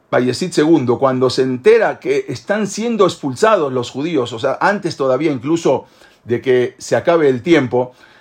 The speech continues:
entonces el sultán manda a su almirante, que se llamaba Kemal Reis, lo manda para evacuar a los sefardim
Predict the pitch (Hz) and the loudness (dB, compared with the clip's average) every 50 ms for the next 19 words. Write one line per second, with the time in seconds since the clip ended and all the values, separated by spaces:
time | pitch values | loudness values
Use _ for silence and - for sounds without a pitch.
0 | _ - - 190 196 254 240 226 - - 180 175 170 170 - - _ _ _ _ | _ -10 -6 -4 2 2 2 2 2 2 2 2 2 -2 -6 -18 _ _ _ _
1 | _ - - 156 151 - 170 170 160 - 226 220 214 - 185 190 226 277 302 294 | _ -8 -6 -6 -4 -2 -4 -6 0 0 0 0 0 -4 -2 0 2 2 0 0
2 | 269 233 226 226 233 - 170 156 - - 185 175 170 165 165 165 175 202 233 214 | 0 0 0 0 0 0 -4 -4 -4 0 0 2 2 0 -2 0 2 2 2 2
3 | 170 151 123 151 151 170 - - _ _ _ - 139 131 107 139 143 170 185 190 | 2 0 0 -2 -2 -2 -4 -10 _ _ _ -4 -4 -2 0 0 0 2 2 2
4 | 180 170 - - _ - 151 147 170 185 190 185 143 139 165 151 127 127 151 151 | 2 0 -2 -8 _ -2 -2 2 2 2 2 0 0 0 0 2 2 0 -6 -8
5 | - - _ _ _ _ _ _ _ _ _ _ _ _ _ _ _ _ _ - | -12 -20 _ _ _ _ _ _ _ _ _ _ _ _ _ _ _ _ _ -20
6 | _ _ - 160 175 190 220 277 294 277 240 202 202 214 208 - - - - 180 | _ _ 0 2 2 4 4 4 2 2 2 2 2 0 0 -2 -8 0 2 2
7 | 185 190 185 190 190 190 190 185 - 226 254 262 285 277 - - 185 175 165 165 | 2 4 0 0 0 0 -2 -4 -4 -2 0 0 0 0 -2 -2 -4 -2 -2 -4
8 | 160 - - - - - 151 - - 156 156 170 208 226 214 214 233 | -6 -8 -16 -12 -8 -6 -6 -2 0 0 0 0 -2 -6 -6 -8 -8